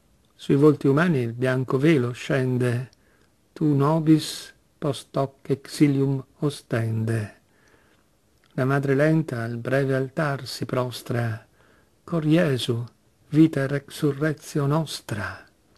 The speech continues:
Eri brutto, eri gobbo, eri malato, eppure t'amo, eppur t'avrai amato. Come t'avrai amato? Quanti sguardi d'amor t'avrai rivolto, o leopardi?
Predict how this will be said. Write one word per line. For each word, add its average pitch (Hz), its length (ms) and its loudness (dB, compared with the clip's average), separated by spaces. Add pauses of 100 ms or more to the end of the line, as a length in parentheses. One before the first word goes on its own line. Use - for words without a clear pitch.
(1080)
Eri 151 220 2
brutto, 208 420 0
eri 113 160 2
gobbo, 127 480 2
eri 123 240 2
malato, 135 760 0 (200)
eppure 240 380 4
t'amo, 127 480 2 (560)
eppur 214 380 0
t'avrai 104 480 2
amato. 117 760 0 (800)
Come 135 400 0
t'avrai 127 440 2
amato? 131 640 2 (380)
Quanti 196 420 6
sguardi 180 560 4
d'amor 175 440 8
t'avrai 139 440 2
rivolto, 143 640 6
o 123 200 -4
leopardi? 127 800 -2